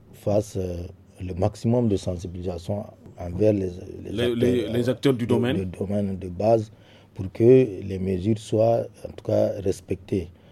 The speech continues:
Speaker 1: Et ça, ça, ça retrouve encore la question de la professionnalisation. Que ce soit en agriculture traditionnelle, que ce soit en agriculture moderne, si on tend vers la profe-,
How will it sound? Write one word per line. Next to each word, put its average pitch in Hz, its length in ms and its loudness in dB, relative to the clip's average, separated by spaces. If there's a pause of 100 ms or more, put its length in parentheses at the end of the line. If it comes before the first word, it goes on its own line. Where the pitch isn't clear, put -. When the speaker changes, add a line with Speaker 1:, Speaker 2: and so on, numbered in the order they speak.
(140)
Speaker 1:
Et 90 80 -10
ça, 117 200 4
ça, 92 420 0
ça 92 180 -6
retrouve 117 460 2 (260)
encore 123 440 4 (140)
la 104 300 -10
question 104 300 -4
de 104 100 0
la 92 100 -2
professionnalisation. 87 920 -8 (600)
Que - 100 -14
ce - 140 -4
soit 123 240 8
en 110 80 4
agriculture 98 500 -2
traditionnelle, 95 540 -6
que 98 120 -8
ce 90 140 -8
soit 135 200 0
en 113 120 -2
agriculture 92 460 -6
moderne, 95 440 -2
si 127 340 -4
on 92 160 -8 (160)
tend 147 180 0
vers 117 160 6
la 101 140 2
profe-, 92 480 -8